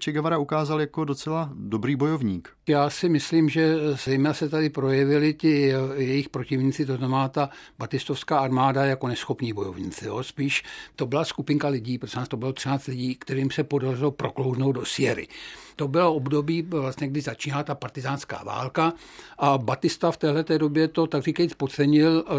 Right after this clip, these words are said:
Speaker 2: stejně jako ta armáda si zřejmě řekli, pár lidí, kteří se jaksi ztratili v horách, tak nemohou škodit. Byl to omyl, protože během k-, relativně krátké doby získal tedy Castro s tím Guevarou, prosím vás, v této době,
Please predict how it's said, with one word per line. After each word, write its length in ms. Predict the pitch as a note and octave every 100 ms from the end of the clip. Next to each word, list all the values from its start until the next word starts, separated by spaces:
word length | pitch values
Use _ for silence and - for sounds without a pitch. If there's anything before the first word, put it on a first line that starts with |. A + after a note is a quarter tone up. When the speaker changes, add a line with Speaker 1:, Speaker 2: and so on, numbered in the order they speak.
| A#2+
Speaker 2:
stejně 340 | A2+ - B2+ C3
jako 180 | C3 D3
ta 120 | C#3+
armáda 480 | C3 C3+ C3+ C#3+ C#3+
si 280 | - - B2+
zřejmě 320 | C3 C#3 C#3+
řekli, 340 | C#3 C#3+ D#3 C#3 - - - _
pár 240 | C3+ C#3
lidí, 380 | C3+ C3 C3 C#3+
kteří 460 | C#3 B2+ B2 C#3 C#3+
se 360 | - D#3 C#3+ G#2
jaksi 340 | G#2+ A2 - C#3
ztratili 380 | - B2+ D#3
v 60 | D#3
horách, 420 | A#2+ B2 B2+ B2+
tak 180 | - A#2+
nemohou 420 | A2+ B2 A2+ C#3+
škodit. 460 | - - G2+ G2 G2 - - - _ -
Byl 160 | A2+
to 160 | A#2+ C3+
omyl, 280 | A2 G#2 A2+
protože 240 | - B2
během 300 | A2 C3 E3+
k-, 140 | E3 -
relativně 480 | C#3+ B2+ C#3+ F3 E3+
krátké 420 | E3+ D3+ D3+ E3
doby 280 | C#3 A#2+ C#3+ D3 -
získal 560 | A2 C3+ - - D3 D3
tedy 240 | - C#3+ C#3+
Castro 640 | A#2+ - - E3 D#3+ F3 - -
s 120 | - - -
tím 280 | - C#3+ A#2+
Guevarou, 360 | A2+ A#2 B2 D#3
prosím 240 | D#3 -
vás, 80 | F#3+
v 40 |
této 320 | - D3+ F3 D3
době, 260 | C3+ E3